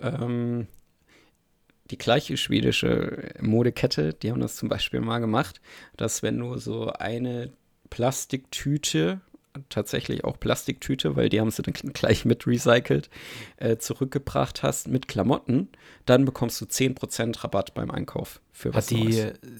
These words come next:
Speaker 2: die schwedische Modekette so ein „und“ im Namen?
Speaker 1: Vielleicht auch.
Speaker 2: Ah ja, okay. Ja, okay. Ja, okay.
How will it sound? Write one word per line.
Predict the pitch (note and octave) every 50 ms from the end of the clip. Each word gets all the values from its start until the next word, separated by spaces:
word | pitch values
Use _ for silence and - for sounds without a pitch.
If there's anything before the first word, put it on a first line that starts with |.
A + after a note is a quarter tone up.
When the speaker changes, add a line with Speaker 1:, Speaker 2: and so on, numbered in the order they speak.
| - -
Speaker 2:
die | - A#2
schwedische | - - B2 B2 B2+ - A#2
Modekette | A2+ B2 C3 B2+ - B2+ - A#2+
so | G2+ G#2+
ein | G#2 G2+
„und“ | - A#2+ C3+ F#3 A3 - - - - _ _ _ _ _ _ _ _ _ - _ _ _ _ - - - -
im | C#3 C3+ C#3+
Namen? | C#3 C3+ D#3 F3 G3 G3 - - _ -
Speaker 1:
Vielleicht | - - - - B2 B2 C3 C#3+ - -
auch. | - B2 B2 - - - - - - - _ _ _ _ _ _ -
Speaker 2:
Ah | - C#3+
ja, | D3 B2 A2
okay. | F#2+ - G#2+ -
Ja, | - A#2 A2+ A#2
okay. | A2+ - A#2+ - - - D#3 C#3+ C3 - C3 B2+ -
Ja, | - C3+
okay. | D3 D3+ D3 C3 A#2+